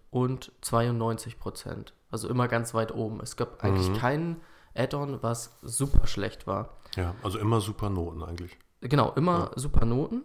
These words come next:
Speaker 1: Das schlechteste war halt dreiundachtzig Prozent und dreiundachtzig Prozent hat das aktuelle Add-on bekommen. Also
Speaker 2: Ja.
Speaker 1: das Battle for Azeroth, was jetzt gerade rausgekommen ist, hat dreiundachtzig Prozent bekommen. Das W O W Classic, wie gesagt, neunzig.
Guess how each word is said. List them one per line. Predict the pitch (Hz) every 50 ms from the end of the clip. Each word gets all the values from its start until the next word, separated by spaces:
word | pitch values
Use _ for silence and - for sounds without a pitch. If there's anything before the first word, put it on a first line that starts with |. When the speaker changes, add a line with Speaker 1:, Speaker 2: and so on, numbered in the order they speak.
| - _ _
Speaker 1:
Das | - 120 120 -
schlechteste | - 123 - - - 196 - - - 196 208 226 -
war | - 117 113 117
halt | 127 123 117 - - - -
dreiundachtzig | - - 113 120 104 92 - - - - 156
Prozent | - - 165 156 - 175 180 233 269 - - - - - - -
und | 127 123 120 - -
dreiundachtzig | - 127 127 135 165 - - - - 123 123
Prozent | - - - - - 123 131 139
hat | - 117 -
das | 123 - -
aktuelle | 113 - - - - - 123 123 -
Add-on | - - 101 92
bekommen. | 87 95 - - - - 135 - _ _
Also | 98 90 85
Speaker 2:
Ja. | 82 104
Speaker 1:
das | - 117 -
Battle | - 120 127 151
for | 151 - -
Azeroth, | 107 123 156 165 170 175 180 180 -
was | 123 120 -
jetzt | 123 127 - -
gerade | 117 120 120 117
rausgekommen | 110 120 127 - - 147 - - 156 170 165
ist, | 160 - -
hat | 120 -
dreiundachtzig | - 120 123 131 - - - 113 -
Prozent | - - 127 - - 127 120
bekommen. | - 110 - - 104 123 - - - - - - - - - - - - - - - -
Das | - 113 113
W | - 127
O | 123
W | 123 120
Classic, | - - 117 147 - 156 139
wie | 131 127
gesagt, | 120 113 110 113 110 - -
neunzig. | 117 113 127 165 - - - 226 240 -